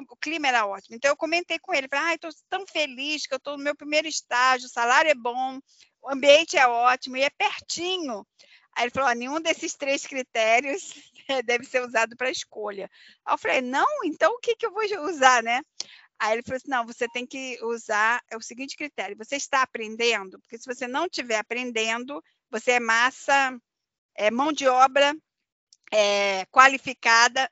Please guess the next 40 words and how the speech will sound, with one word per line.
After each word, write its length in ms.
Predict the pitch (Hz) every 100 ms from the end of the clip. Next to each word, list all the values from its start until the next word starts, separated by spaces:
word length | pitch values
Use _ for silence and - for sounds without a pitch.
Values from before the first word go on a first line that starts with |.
| -
e 120 | 262
mal 240 | 254 233
remunerada, 800 | 240 254 247 254 262 196 175 175
né? 180 | 185 196 196 _ _ _
Se 100 | 196
você 180 | 220
tiver 240 | 226 247 247 - -
fazendo 400 | 226 233 226 220
a 60 |
produção 800 | 226 262 285 254 - 233 240 254
e 80 | 247
não 200 | 226 240
tiver 240 | - 226 208
aprendendo, 800 | 208 240 254 226 220 226 247 277 _ _ _ _ -
esse 240 | 220 240
estágio 420 | 269 - 208 214 233
não 140 | 233
tá 120 | 247
valendo". 640 | 247 254 240 190 190 180 - -
E 100 | 233
aí 340 | 226 233 240
eu 100 | 262
falei: 280 | 277 269 254
"Nossa, 580 | 247 240 254 262 254 -
então 480 | 202 214 247 254 262
tá 140 | 262 240
tudo 220 | - 262
errado, 500 | 294 262 202 190 190
né?". 160 | 190 208 _ - - - -
E 100 | 277
aí 180 | 262 285
eu 80 |
fiquei 260 | 320 311 254
oito 260 | 254 302 302
meses 420 | 247 240 269 262
nesse 260 | 226 214 220
estágio, 340 | - 208 214
aprendi 380 | 220 233 226 262
muito, 600 | 240 214 233 277 285 247
né? 240 | 214 220